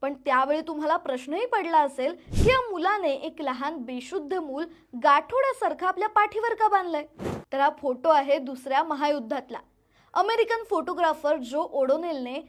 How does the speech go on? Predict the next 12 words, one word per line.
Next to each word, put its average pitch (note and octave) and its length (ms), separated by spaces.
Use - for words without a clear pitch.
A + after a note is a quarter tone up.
एकोणीसशे F#4 440
पंचेचाळीस G4 720
साली C4 320
जपानमधील C4+ 920
नागासाकीवर C#4+ 1000
अणुबॉम्ब C#4+ 440
हल्ला C4 260
झाल्यानंतर C#4+ 580
हा F4+ 80
फोटो D4 340
काढला D4 340
होता. A#3+ 200